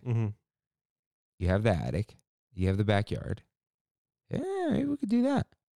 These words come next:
Speaker 1: Cool.
Speaker 2: Like a little Christmas Carol.
Speaker 1: Cool.
Speaker 2: What
Speaker 1: No
Speaker 2: we
Speaker 1: J-,
Speaker 2: c-
Speaker 1: no Jack Skellington.
Speaker 2: No, yeah, it's, it's played out now.
Speaker 1: Yeah.
Speaker 2: You could bring him back in a few years, but Santa's granting our wishes.
Speaker 1: Mm-hmm.
Speaker 2: And maybe Ryan Gosling's wishes.
Speaker 1: Maybe.
Speaker 2: You know?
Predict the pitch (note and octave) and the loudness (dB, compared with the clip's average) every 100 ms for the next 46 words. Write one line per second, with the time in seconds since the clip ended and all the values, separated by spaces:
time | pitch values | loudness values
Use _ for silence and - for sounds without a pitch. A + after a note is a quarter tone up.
0 | _ - D#4+ C#3 - G#2+ B2+ B2+ - E3+ | _ 0 0 0 -2 2 4 4 4 0
1 | - E2+ - A#1 - - - C#4+ D#3 G#3 | 2 0 -2 -2 -6 -12 -2 2 2 4
2 | G#3+ F#3 D#3 - _ _ - A3 F#3 D#3+ | 4 4 0 -8 _ _ -2 0 2 -2
3 | - A#2+ G2+ - - _ _ C3 A#2+ F#2 | -2 -2 -4 -8 -18 _ _ -2 2 2
4 | - A#1 F2 F2+ C3 C#3 - - - _ | 0 -4 -2 2 2 0 -6 -10 -14 _
5 | _ B2 - F3 D3 F2+ D2 - - G#2+ | _ -14 0 2 4 2 -2 -10 -10 -8
6 | G#2+ A3+ D4 D#3 A2+ E2+ D#2+ D#2 D2 - | -2 2 4 4 4 4 2 0 -6 -8
7 | D#2+ E2 E2+ - E2 - - E3+ G3 D#3+ | -6 -4 -4 0 0 0 -2 2 2 4
8 | E3+ C#3 A#2+ F2 C#2 - - - C#3 B2 | 4 6 6 4 0 -8 -14 -10 -4 -2
9 | A2+ - _ _ _ - B2+ C3 C#3 D#3 | -2 -8 _ _ _ 0 4 4 6 6
10 | E3+ E3+ E3 D#3+ - D#2 - A#2 - - | 6 4 4 2 2 -2 -4 -6 -8 -14
11 | _ _ - B2+ B3+ F3 | _ _ -2 2 2 2